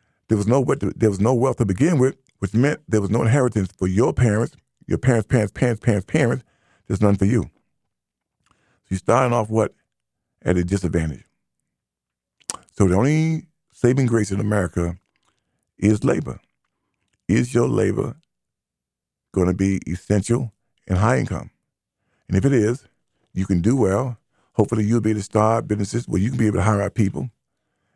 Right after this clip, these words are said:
and control your income, where folks cannot bully you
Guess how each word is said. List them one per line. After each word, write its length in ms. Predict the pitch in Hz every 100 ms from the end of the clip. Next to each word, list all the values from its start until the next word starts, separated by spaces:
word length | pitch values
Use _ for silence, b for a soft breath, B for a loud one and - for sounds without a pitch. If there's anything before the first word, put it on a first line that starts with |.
| _
and 140 | 101
control 680 | 98 95 143 123 110 104 131 - _ _ _ _
your 340 | 95 101 117 -
income, 540 | 139 156 101 76 - _ _ _
where 100 | -
folks 280 | - 113 113
cannot 380 | - 104 104 - 87
bully 200 | 135 165
you 300 | 101 95